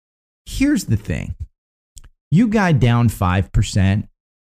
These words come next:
I would kind of expect you to be down five percent. You guide down five percent and you're down twenty percent. I think that's an overreaction. Right now, you're down, um,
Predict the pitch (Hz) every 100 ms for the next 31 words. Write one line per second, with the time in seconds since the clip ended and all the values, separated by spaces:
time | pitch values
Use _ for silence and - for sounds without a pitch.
0 | - - 339 214 - - 208 127 143 151
1 | 151 - 151 147 160 147 156 143 151 151
2 | 147 143 143 147 147 156 160 - _ _
3 | _ _ _ _ _ - 139 143 185 196
4 | 180 151 135 123 120 120 107 110 - 113
5 | 110 - 120 117 110 101 104 98 92 -
6 | 95 101 120 170 160 190 220 220 220 _
7 | _ _ _ _ _ _ 127 131 - -
8 | 175 180 156 139 123 123 117 104 101 92
9 | 80 80 - - - - _ - _ _
10 | - 113 156 - 127 117 107 104 104 101
11 | - _ - 98 117 139 117 113 107 101
12 | 98 101 101 - 92 87 85 80 80 90
13 | 101